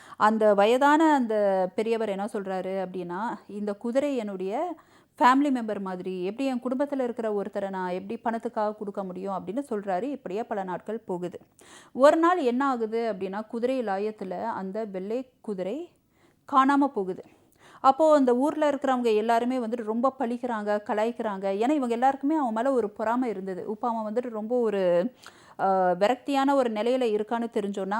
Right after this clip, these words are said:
அட்வான்டேஜ் எடுத்துட்டு எல்லாருமே கலாய்க்கிறாங்க. "இது ராஜா அப்ப வந்து பணம்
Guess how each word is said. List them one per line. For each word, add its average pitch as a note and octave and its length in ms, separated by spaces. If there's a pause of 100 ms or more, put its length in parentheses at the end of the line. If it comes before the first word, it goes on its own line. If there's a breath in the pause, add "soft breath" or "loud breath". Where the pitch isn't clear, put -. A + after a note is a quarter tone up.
அட்வான்டேஜ் A3 440
எடுத்துட்டு G3 360
எல்லாருமே F#3+ 420
கலாய்க்கிறாங்க. G#3 640
"இது F#3+ 100
ராஜா A3 380
அப்ப A3 240
வந்து A#3 760
பணம் A#3+ 220